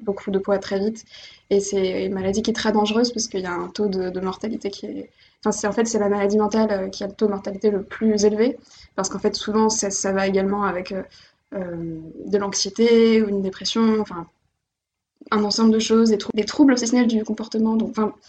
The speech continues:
il y a, il y a beaucoup, beaucoup de, de, de choses qui vont avec, et souvent, c'est très compliqué parce que c'est pas une maladie, euh, rationnelle ou qui s'explique. Enfin, on se met pas, euh, euh, comme ça, euh,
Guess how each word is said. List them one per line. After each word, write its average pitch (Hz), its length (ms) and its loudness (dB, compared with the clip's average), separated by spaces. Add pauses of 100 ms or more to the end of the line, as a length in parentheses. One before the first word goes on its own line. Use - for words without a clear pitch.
(320)
il 214 80 2
y - 20 6
a, 208 260 2
il 196 60 -2
y 196 60 -2
a 196 320 -2
beaucoup, 233 300 2
beaucoup 294 260 6
de, 226 640 2
de, 220 140 0
de 220 120 0
choses 247 240 2
qui 233 120 -2
vont 226 100 6
avec, 233 280 2
et 247 40 2
souvent, 226 220 2
c'est 226 140 0
très 247 180 0
compliqué 240 340 4
parce - 120 2
que 220 60 -2
c'est 220 140 -2
pas 214 140 -2
une 220 160 4
maladie, 214 580 2
euh, 214 60 0 (340)
rationnelle 226 600 4
ou 233 40 4
qui - 120 -2
s'explique. 226 500 0
Enfin, 214 220 -4 (320)
on 214 100 4
se - 140 0
met 214 100 4
pas, 226 340 2
euh, 196 160 0 (400)
euh, 101 340 -4 (760)
comme 208 160 0
ça, 226 380 2
euh, 196 80 2